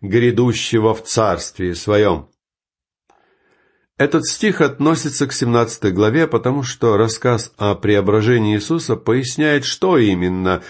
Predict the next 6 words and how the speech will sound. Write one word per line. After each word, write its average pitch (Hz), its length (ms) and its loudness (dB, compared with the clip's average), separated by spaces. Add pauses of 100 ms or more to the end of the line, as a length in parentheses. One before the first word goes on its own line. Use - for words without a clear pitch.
(140)
имел 107 380 2
в 92 60 -2
виду 104 260 0
Господь, 143 580 0
произнося 104 1000 -2
это. 82 520 -2